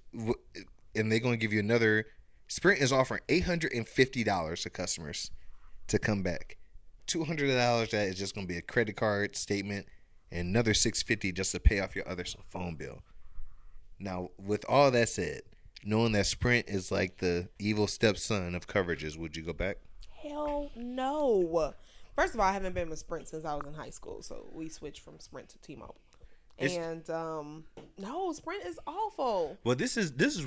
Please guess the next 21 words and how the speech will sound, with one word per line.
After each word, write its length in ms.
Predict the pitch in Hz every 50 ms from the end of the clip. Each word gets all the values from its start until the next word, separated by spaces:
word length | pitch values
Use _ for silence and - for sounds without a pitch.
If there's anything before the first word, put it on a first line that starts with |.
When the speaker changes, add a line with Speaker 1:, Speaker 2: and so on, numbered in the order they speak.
| 123
Speaker 1:
question 340 | - - 196 196 - - 139
is 100 | 113 101
really 300 | 107 139 233 254 165 120
about, 440 | 110 95 95 107 107 98 90 - - - - - - - -
not 220 | 107 120 175 220 233 165
about 180 | 131 120 113
Sprint, 540 | - - - - 147 170 170 120 123 127 110
but 240 | 120 110 101 - - - - - - - - _ _ _ -
c-, 60 | - - - -
awful 360 | - 110 135 - - - 151
corporate 480 | 123 - - 139 131 127 - 120 110 -
culture. 460 | - - 123 127 123 - 147 156 160 - - - _ _ _ - - - - -
What 220 | - 180 277 277 -
company 480 | - 196 180 - - 143 127 127 98
is 160 | 110 104 95 -
the 140 | 90 90 - - 95 95 90 82 87
worst? 420 | 95 90 67 - - - - - - - - - - - - - - - - - - - - - - - - _ - - - - - -
We, 120 | 110 117
we, 60 | 143
Speaker 2:
Sprint. 220 | - - 190 226 - - -
Speaker 1:
Sprint, 400 | - - - - 170 185 202 -